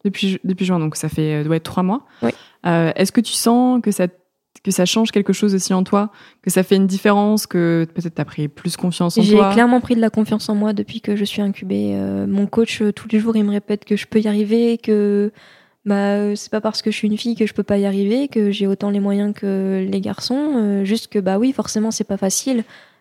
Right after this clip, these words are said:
Speaker 2: avec, euh, le milieu qui est sexiste, mais que il va tout faire pour que j'y arrive. Et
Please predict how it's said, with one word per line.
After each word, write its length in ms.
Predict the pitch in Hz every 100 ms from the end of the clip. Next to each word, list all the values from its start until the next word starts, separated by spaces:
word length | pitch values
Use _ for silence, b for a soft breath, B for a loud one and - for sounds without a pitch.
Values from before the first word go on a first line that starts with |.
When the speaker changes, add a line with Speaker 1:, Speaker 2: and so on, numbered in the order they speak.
| b -
Speaker 2:
avec, 320 | 196 202 202
euh, 300 | 202 196 190
le 100 | 190
milieu 240 | 196 202 214
qui 140 | 208
est 40 | 202
sexiste, 500 | 202 - 349 - - b b b 214
mais 100 | 208
que 680 | 202 202 202 202 196 196
il 100 | 202
va 120 | 196 202
tout 140 | -
faire 260 | 214 240 233
pour 160 | 220
que 120 | 214 208
j'y 160 | 202
arrive. 340 | 196 262 294 220
Et 420 | 196 190 185